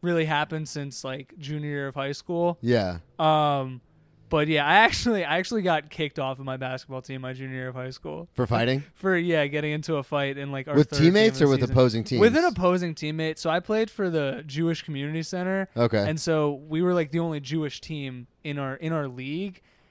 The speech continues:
Speaker 1: And then this one guy, like, was just, like, we were guarding each other, so he's, like, pushing me around the whole game and, like, calling me a bitch, and then kept on, like, saying, like, anti-Semitic stuff.
Speaker 2: Oh, come on, that's
Speaker 1: Yeah,
Speaker 2: not
Speaker 1: and then,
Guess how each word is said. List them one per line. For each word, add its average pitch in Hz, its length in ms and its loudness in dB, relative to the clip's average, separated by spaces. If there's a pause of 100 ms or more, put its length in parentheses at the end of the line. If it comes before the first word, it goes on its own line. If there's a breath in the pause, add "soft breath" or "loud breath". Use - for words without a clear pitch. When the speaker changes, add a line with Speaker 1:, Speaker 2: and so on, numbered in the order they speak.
(160)
Speaker 1:
And 180 200 0
then 190 380 -2
this 180 240 -4
one 208 200 -4
guy, 226 260 0
like, 180 420 -4 (400)
was 175 140 -2
just, 190 160 -6
like, 202 180 -2 (100)
we 180 120 -2
were 190 80 0
guarding 165 320 -4
each 185 120 -10
other, 180 200 -4
so 165 120 -12
he's, 156 100 -10
like, 139 120 -12
pushing 165 300 -6
me 160 60 -8
around 147 300 -6
the 147 80 -10
whole 139 220 -6
game 139 440 -8 (320 soft breath)
and, 147 100 -6
like, 139 120 -6
calling 160 280 0
me 160 100 -2
a 139 60 -6
bitch, 143 400 -6
and 156 100 -6
then 175 80 -4
kept 180 260 -6
on, 233 140 0
like, 160 300 -2
saying, 165 340 -4
like, 143 240 -6
anti-Semitic 156 800 -6
stuff. 170 380 -2
Speaker 2:
Oh, 147 280 10
come 196 160 2
on, 117 220 4
that's 139 180 -2
Speaker 1:
Yeah, 208 340 8
Speaker 2:
not - 120 -4
Speaker 1:
and 214 180 0
then, 262 320 -2